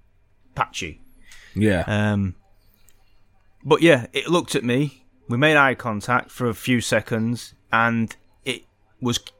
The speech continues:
Speaker 1: sort of carrying down, and it was doing that. It was doing the look of, "Fuck,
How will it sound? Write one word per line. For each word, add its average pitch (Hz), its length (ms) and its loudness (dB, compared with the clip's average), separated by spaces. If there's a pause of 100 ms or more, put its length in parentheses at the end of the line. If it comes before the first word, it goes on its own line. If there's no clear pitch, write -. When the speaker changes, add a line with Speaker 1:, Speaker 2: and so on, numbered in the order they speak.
(140)
Speaker 1:
sort - 220 2
of - 60 -4
carrying 147 340 2
down, 110 280 -2
and 123 140 -2
it - 200 -10
was 127 180 -4
doing 139 320 4
that. 131 160 -2
It 123 120 -6
was 120 120 -6
doing 151 240 4
the 123 60 4
look 135 260 2
of, 98 200 0 (360)
"Fuck, - 720 -2